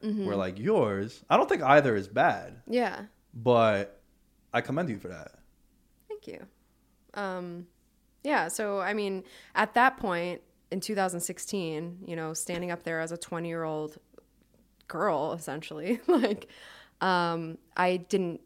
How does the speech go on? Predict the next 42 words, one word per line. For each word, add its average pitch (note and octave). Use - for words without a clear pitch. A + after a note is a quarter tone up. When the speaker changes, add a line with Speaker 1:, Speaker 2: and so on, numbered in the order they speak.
Speaker 1:
I F3+
didn't E3+
have E3+
to D3+
deal E3
with E3+
that -
yet. -
Speaker 2:
Mm-hmm. G2
Speaker 1:
So E3+
my F3
answer F3
then F3
would E3+
have E3
been D#3+
m-, D#3+
much F3
different C#3+
from E3+
now E3+
and, E3+
you F3
know, E3
the -
past -
three F3+
years F#3
and E3+
whenever E3
it -
happened. -
So, -
um, F3+
but F#3
yeah, F3
so E3+
top A3
five G#3+
answers F3
their F#3
questions. D#3